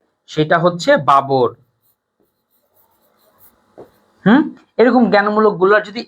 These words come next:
একটু সিকোয়েন্স সহ পড়তে পারি, সূত্র সহ পড়তে পারি, কোনটার সাথে কোনটা লিংক আপ,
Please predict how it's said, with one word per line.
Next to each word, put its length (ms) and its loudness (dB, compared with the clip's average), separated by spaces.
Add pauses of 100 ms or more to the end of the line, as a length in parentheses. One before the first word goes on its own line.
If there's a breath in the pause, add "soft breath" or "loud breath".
একটু 200 -18
সিকোয়েন্স 420 -4
সহ 140 0
পড়তে 220 -4
পারি, 120 -2
সূত্র 340 -10
সহ 140 -2
পড়তে 260 -10
পারি, 140 0
কোনটার 340 -2
সাথে 200 -14
কোনটা 300 -4
লিংক 280 -6
আপ, 120 0